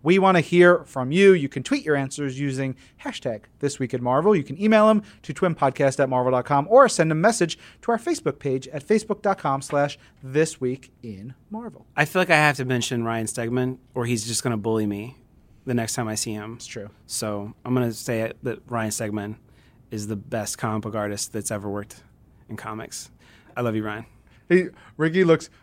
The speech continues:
Speaker 1: so under duress right now. You're safe here, Ricky. You're with us.
Speaker 2: He's been on my speakerphone on my cell phone this whole time.
Speaker 1: Oh, no.
Speaker 2: Yeah.
Speaker 1: Stegman, go away.
Speaker 2: He's listening.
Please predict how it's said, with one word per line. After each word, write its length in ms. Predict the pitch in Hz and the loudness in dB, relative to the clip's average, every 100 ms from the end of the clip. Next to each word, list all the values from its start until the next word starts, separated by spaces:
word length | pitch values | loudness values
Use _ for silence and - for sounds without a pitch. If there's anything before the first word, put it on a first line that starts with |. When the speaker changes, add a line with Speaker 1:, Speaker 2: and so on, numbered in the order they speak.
| _ | _
Speaker 1:
so 460 | - - 165 160 170 | -6 2 6 8 6
under 260 | 165 160 | 4 2
duress 400 | 151 143 139 151 | 4 6 6 6
right 180 | 190 190 | 4 4
now. 460 | 196 214 226 240 226 - - - | 4 4 4 4 -2 -12 -16 -4
You're 100 | 156 | -4
safe 380 | - 190 190 | 4 6 6
here, 180 | - 147 | 2 -2
Ricky. 460 | 127 127 127 123 127 _ _ _ | -2 -4 -6 -12 -12 _ _ _
You're 140 | 143 139 | -6 0
with 200 | 156 170 | 0 2
us. 220 | 143 123 | 2 4
Speaker 2:
He's 140 | 143 | 4
been 100 | 143 | 6
on 140 | 156 147 | 6 6
my 80 | |
speakerphone 540 | 123 - 127 131 - 117 | 2 0 -2 -2 -2 -2
on 60 | |
my 100 | 113 | -2
cell 180 | 110 117 | -2 -2
phone 160 | 110 110 | -2 -4
this 80 | 104 | -4
whole 140 | 110 | -4
time. 280 | 107 107 104 | -4 -6 -4
Speaker 1:
Oh, 100 | 208 | -2
no. 520 | 208 220 247 262 226 | 0 2 2 2 2
Speaker 2:
Yeah. 140 | 196 - - - _ | -2 -8 -12 -16 _
Speaker 1:
Stegman, 440 | - 208 240 240 208 | -6 0 2 2 6
go 260 | 240 254 | 10 10
away. 380 | 262 254 285 311 | 10 10 12 12
Speaker 2:
He's 160 | 294 233 | 12 12
listening. 280 | 127 135 | 6 0